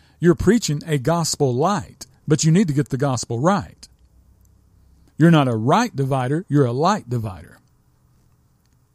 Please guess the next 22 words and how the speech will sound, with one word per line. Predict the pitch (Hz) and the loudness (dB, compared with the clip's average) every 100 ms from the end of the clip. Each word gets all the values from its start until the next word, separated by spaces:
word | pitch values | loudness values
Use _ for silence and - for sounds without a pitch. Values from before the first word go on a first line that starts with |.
| - | -4
It's | 151 131 | -2 0
not | 147 131 123 | 0 0 -2
gospel, | 156 202 - 131 127 | -2 -2 -4 -4 -4
it's | 113 120 | -4 -2
gospel-ish. | 139 127 - 120 165 123 - - - _ _ _ _ _ _ _ _ _ _ _ _ _ _ _ _ _ _ _ _ _ - | -2 -2 -4 -4 -4 -4 -12 -20 -20 _ _ _ _ _ _ _ _ _ _ _ _ _ _ _ _ _ _ _ _ _ -2
They're | 147 | 2
saying | 165 170 160 175 | 2 2 0 0
you | 151 | 2
have | 151 - | 0 -2
to | |
believe | 120 151 147 131 151 | -2 0 2 0 -2
to | 127 | -2
get | 147 135 | -2 -2
the | |
sins | - 170 185 - | -2 -2 -2 -2
forgiven | 135 120 117 143 | -4 -2 -2 -2
that | 135 139 143 127 | -2 -6 -8 -4
God | 185 240 | -2 -2
says | - 143 123 151 143 | -2 -2 -2 -2 -2
he's | 156 139 | -2 0
not | 135 123 | 0 -2
imputing. | 120 170 135 85 - | -2 -2 -2 -4 -14